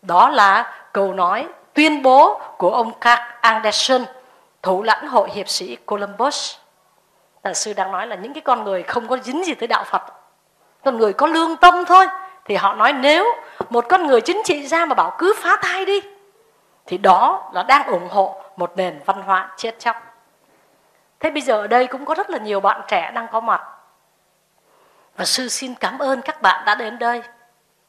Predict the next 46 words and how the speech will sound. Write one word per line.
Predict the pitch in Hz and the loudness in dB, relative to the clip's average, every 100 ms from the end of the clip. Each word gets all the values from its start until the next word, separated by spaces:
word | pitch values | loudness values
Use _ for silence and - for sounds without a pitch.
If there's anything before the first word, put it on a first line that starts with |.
| _ _ _ _ - | _ _ _ _ -10
Đi | 294 | -8
theo | 262 294 269 | -6 -6 0
bố | 277 330 | 2 2
mẹ | 247 - | -2 -6
đến | 240 294 | -8 -4
đây | 302 294 285 - _ _ | -2 -4 -6 -16 _ _
hay | - 330 277 | -4 -2 2
là | 202 170 151 | 4 2 0
trong | 285 285 | -4 0
lòng | 214 151 - | -2 -2 -4
con | 247 269 269 - - _ | 0 0 0 -10 -20 _
cũng | 214 269 | -6 -4
có | 285 | -6
một | 190 - | -6 -10
niềm | 185 170 147 - | -10 -10 -12 -10
ăn | 226 254 | -10 -6
năn | 254 254 | -6 -6
sám | - 220 214 240 | -6 -4 -4 -6
hối | 208 233 240 | -10 -10 -12
để | 180 143 - | -12 -12 -16
đến | 175 185 | -18 -16
đây. | 175 _ _ _ _ _ _ _ _ _ _ _ _ | -18 _ _ _ _ _ _ _ _ _ _ _ _
Nhưng | 285 339 269 | -2 -2 2
mà | 196 165 | 0 0
các | 294 294 | -4 2
bạn | 233 233 | 2 2
đã | 269 | -4
đến | 294 320 | -4 0
đây | 339 339 330 - - _ _ | 4 4 4 -8 -18 _ _
là | 165 | -12
các | 208 | -6
bạn | 240 202 | -4 -4
đã | 208 | -4
dũng | 220 262 330 | -8 -8 -10
cảm | - 175 156 220 | -2 -2 -2 -4
thừa | 240 233 | 2 2
nhận | 240 240 254 - - - | 4 4 4 -8 -20 -12
cái | 302 240 | -8 -4
việc | 208 | -4
của | 185 | -6
mình | 185 180 | -8 -8
làm | 175 170 160 - _ _ | -2 -2 -2 -12 _ _
là | 170 147 | -10 -10
không | - 262 247 | -8 -10 -12
đúng | 208 233 | -16 -8
đắn. | 208 226 | -6 -6